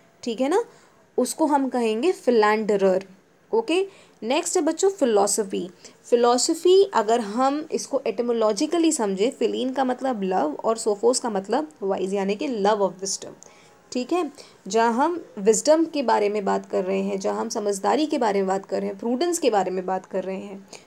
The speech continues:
ठीक है, उसे हम कहते हैं philosophy। Basically philosophy बच्चों है क्या? It is a way of thinking about the world, the universe and society। वो व्यक्ति जो बहुत ज़्यादा वर्ल्ड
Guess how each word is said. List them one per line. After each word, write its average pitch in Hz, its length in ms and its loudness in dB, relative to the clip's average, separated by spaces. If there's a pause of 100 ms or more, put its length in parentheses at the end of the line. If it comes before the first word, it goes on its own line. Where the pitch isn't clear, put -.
(140)
ठीक 254 160 -2
है, - 80 2
उसे 254 240 -2
हम 311 160 0
कहते 262 280 -2
हैं 330 120 -4
philosophy। 202 600 0 (380)
Basically 311 480 4
philosophy 262 480 2
बच्चों 302 320 0
है 240 120 2
क्या? 247 160 0
It 330 140 0
is 294 100 -2
a 320 80 0
way 220 200 2
of 285 100 0
thinking 254 400 -6
about 254 260 0
the 311 140 -2
world, 214 320 2
the 302 80 -2
universe 226 460 -2
and 277 240 -4
society। 190 480 -6 (440)
वो 294 240 2
व्यक्ति 285 560 -2 (100)
जो 330 100 -2 (140)
बहुत 247 340 -2
ज़्यादा 269 320 0
वर्ल्ड 220 640 0